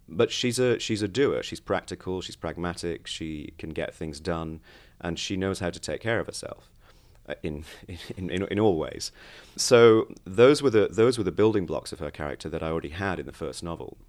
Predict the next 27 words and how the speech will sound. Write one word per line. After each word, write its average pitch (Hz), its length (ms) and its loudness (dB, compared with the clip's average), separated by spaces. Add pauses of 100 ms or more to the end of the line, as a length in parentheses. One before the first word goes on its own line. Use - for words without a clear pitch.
(140)
in, 78 140 -10
you 82 100 -8
know, 69 60 -8
in 69 60 -8
which 73 100 -8
she - 140 -10
appears 73 320 -10
sort 73 180 -10
of 69 140 -18
about, - 340 -14
uh, - 140 -12 (400)
two-thirds 78 400 -8
of 71 60 -16
the 73 40 -10
way 71 160 -10
through. - 380 -10 (720)
So 107 160 4
it 104 100 4
really 120 220 6
was 98 200 4
a 92 60 -6
case 87 260 -4
of 82 100 -8
logically 87 380 -4
extending 78 460 -6
from 80 260 -10
those 73 460 -12